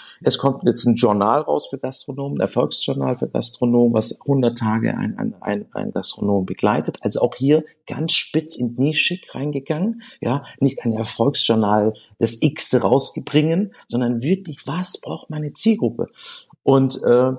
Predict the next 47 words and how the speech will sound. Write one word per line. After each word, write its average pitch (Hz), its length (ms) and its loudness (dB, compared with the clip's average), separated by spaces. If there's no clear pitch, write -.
ganz 170 260 0
viele 156 180 2
rufen 143 240 2
bei 120 120 2
Eisbergseminare 147 1000 -2
an, 151 160 -4
weil 135 120 2
sie 117 100 -2
nur 120 160 2
die 113 120 2
Nummer 117 260 2
haben 120 180 -4
von - 140 -12
Eisbergseminaren, 147 1000 -2
denken, 120 280 0
die 107 100 -2
kriegen 135 320 2
mich 143 180 -2
dort - 360 2
und 117 160 2
wollen 117 300 6
Coaching 123 460 4
und 117 140 2
Beratung, 113 500 0
gebe 127 240 0
ich - 120 -6
nicht. - 280 -4
Und 101 80 0
letztens 107 360 2
hat 113 120 -4
einer 113 220 -2
gefragt, 104 360 -8
da 92 60 -10
habe 92 100 -12
ich - 60 -16
gesagt, 101 200 -12
„Ich - 60 -16
probiere 107 320 2
das 92 240 0
jetzt - 180 -6
mal.“ 80 280 -8
Ich - 80 -20
habe - 80 -4
gesagt, 120 320 -2
ein 120 160 2
großer 117 320 2
Rapper, 101 340 -6